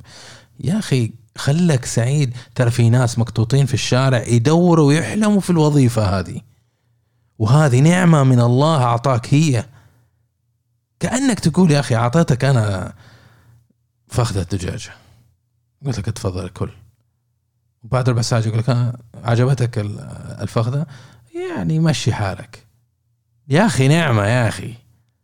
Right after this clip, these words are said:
لا تصير قذر عاد مرة. الله أعطاك ال-، النعمة هذه، سخرني أنا إنه أنا أعطيك هذه النعمة، لأنه الله قاسم لي رزقتك، وهذه رزقتك لليوم. قول: "الحمد لله". دائمًا وأبدًا.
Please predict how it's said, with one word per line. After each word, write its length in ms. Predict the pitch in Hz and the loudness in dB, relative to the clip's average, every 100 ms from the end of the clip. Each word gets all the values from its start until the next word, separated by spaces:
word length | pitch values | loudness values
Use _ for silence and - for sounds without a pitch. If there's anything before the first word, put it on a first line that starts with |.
| _ _ _ - | _ _ _ -6
لا 180 | 123 190 | -2 -2
تصير 260 | - 127 | 0 0
قذر 400 | 120 139 127 104 | 2 2 2 0
عاد 220 | 90 98 | 0 0
مرة. 380 | 95 101 85 - - _ - - - | 0 -2 -4 -10 -18 _ -20 -10 -2
الله 240 | 170 180 | 2 4
أعطاك 420 | 117 110 147 127 110 | 2 0 0 0 0
ال-، 140 | 104 | 0
النعمة 680 | 101 107 120 123 117 131 127 | 0 2 2 2 2 2 2
هذه، 200 | 104 98 | 0 -2
سخرني 720 | - - - 135 110 104 135 | -4 -4 -2 0 0 2 2
أنا 200 | 123 107 | 2 2
إنه 240 | 113 117 | 2 2
أنا 60 | 131 | 0
أعطيك 320 | 107 127 117 | 0 -2 -2
هذه 160 | 110 107 | -2 0
النعمة، 460 | 107 135 151 170 - - - - | 0 2 2 0 -2 -10 -14 -2
لأنه 220 | 113 107 - | 0 0 0
الله 480 | 160 175 135 110 107 | 4 4 4 2 0
قاسم 360 | 117 113 110 | 0 0 0
لي 80 | 110 | 2
رزقتك، 520 | 110 107 107 131 127 - - | 0 0 0 -2 -4 -12 -6
وهذه 440 | 95 120 135 113 | 0 2 4 2
رزقتك 440 | 107 98 101 95 92 | 0 -2 -6 -8 -8
لليوم. 320 | 90 87 87 - _ _ _ _ _ 123 | -8 -8 -10 -16 _ _ _ _ _ -2
قول: 360 | 139 165 165 165 - - | 2 4 2 0 -10 -10
"الحمد 380 | 92 - 90 - | -8 -6 -6 -8
لله". 320 | - - - - _ _ _ _ _ | -14 -18 -20 -20 _ _ _ _ _
دائمًا 680 | 113 113 147 151 120 113 101 | -4 2 4 2 2 2 0
وأبدًا. 400 | 90 87 92 110 | -2 -6 -10 -12